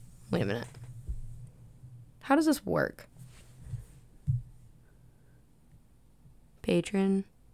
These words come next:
patron, follower. Okay. So my patrons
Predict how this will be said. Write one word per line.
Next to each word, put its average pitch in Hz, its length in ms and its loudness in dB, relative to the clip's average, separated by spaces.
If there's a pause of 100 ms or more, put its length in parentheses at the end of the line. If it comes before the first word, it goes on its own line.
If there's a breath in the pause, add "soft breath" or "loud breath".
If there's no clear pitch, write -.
(160)
patron, 170 640 2 (1000)
follower. 104 460 0 (120)
Okay. - 320 -4 (1120 soft breath)
So - 200 2
my 180 140 8
patrons 202 500 6